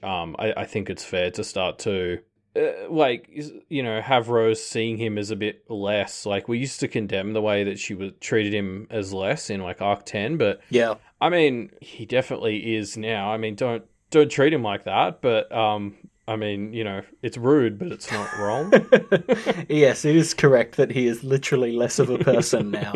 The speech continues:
Speaker 1: <laughs>
Speaker 2: and it feels dodgy to say that, but it is true.
Speaker 1: Yeah, yeah. It, you know, if, if you can't say something nice, don't think anything at all,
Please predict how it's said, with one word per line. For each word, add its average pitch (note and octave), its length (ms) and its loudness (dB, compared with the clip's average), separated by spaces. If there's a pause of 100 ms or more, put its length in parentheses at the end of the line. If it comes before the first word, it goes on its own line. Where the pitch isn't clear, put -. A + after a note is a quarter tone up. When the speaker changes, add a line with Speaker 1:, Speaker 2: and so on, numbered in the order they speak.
Speaker 1:
<laughs> D3+ 60 -4
Speaker 2:
and C3+ 220 0
it C3+ 60 -2
feels D3 260 2
dodgy C#3 340 4
to B2 100 -2
say B2 240 4
that, G2+ 260 -6
but C3 120 2
it D3+ 120 4
is D#3+ 220 4
true. B2 520 0 (300)
Speaker 1:
Yeah, D3+ 260 4
yeah. G#2+ 180 -2
It, C3+ 400 -8 (120)
you D3+ 160 -2
know, G#2+ 160 -2 (220)
if, C3+ 200 -10
if D3 140 -4
you D3 80 -8
can't D3 240 0
say - 140 0
something A#2 380 -4
nice, G#2 340 -6
don't A2+ 300 -6
think A2+ 440 -8 (100)
anything G#2 320 -6
at G2 80 -4
all, F#2+ 260 -4